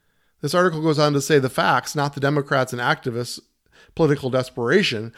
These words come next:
show that global temperatures have gone nowhere over the past four decades, which is the only period of time that can be actually measured and compared. Anyone who believes that the temperature record before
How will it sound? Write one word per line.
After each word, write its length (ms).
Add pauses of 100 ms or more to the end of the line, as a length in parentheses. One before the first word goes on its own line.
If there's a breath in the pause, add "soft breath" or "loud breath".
(140 loud breath)
show 140
that 140
global 240
temperatures 560
have 100
gone 260
nowhere 460
over 160
the 80
past 300
four 180
decades, 540 (380 loud breath)
which 140
is 120
the 100
only 300
period 280
of 80
time 320
that 120
can 120
be 80
actually 360
measured 340
and 100
compared. 460
Anyone 360
who 100
believes 420
that 80
the 80
temperature 400
record 320
before 400